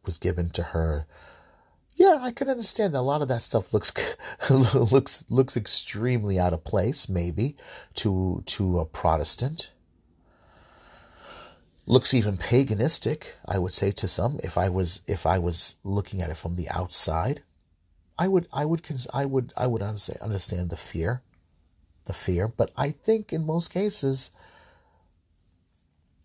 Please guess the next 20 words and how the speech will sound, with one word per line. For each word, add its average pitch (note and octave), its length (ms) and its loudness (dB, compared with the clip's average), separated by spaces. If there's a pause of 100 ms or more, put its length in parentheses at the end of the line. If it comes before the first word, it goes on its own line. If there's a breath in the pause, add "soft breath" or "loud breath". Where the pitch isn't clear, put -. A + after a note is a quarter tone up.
(460)
one, D#3 540 2 (140)
why C3+ 480 2
wouldn't F#3 540 -2
anyone G3 380 -2
show G3 280 -2
her F#3 160 -2
reverence? G3 720 -4 (1700)
Go C#3+ 100 8
to F#3 80 6
the G3 80 2
Orthodox F3 580 -2
Church. - 460 -6
Look - 160 -4
how F3+ 180 -6
they D#3+ 220 0
show E3 300 -2
reverence E3+ 500 -2
to D3 120 -2
an D#3+ 60 -2
icon. E3+ 560 -6